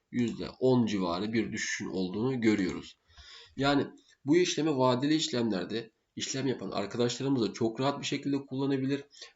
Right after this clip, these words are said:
Ama demiş olduğum gibi, eğitim videomuzun başında da söylemiş olduğum gibi belli başlı püf noktaları var. Onlara dikkat edelim.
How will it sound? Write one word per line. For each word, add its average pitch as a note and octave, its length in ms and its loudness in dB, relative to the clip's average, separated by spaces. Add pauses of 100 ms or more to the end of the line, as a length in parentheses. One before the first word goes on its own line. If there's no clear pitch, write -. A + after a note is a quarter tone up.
Ama C#3+ 400 2
demiş B2+ 420 6
olduğum B2+ 460 4
gibi, A2 140 0
eğitim G#2+ 420 0
videomuzun A2+ 400 0
başında G#2 300 -4
da C3+ 80 -2
söylemiş B2+ 440 -2
olduğum B2 320 0
gibi A#2+ 280 -6
belli A#2+ 320 2
başlı C3 360 0
püf C3 220 -10
noktaları C3 460 -2
var. C3 260 2
Onlara G#2 440 2
dikkat C3+ 280 2
edelim. C3 420 2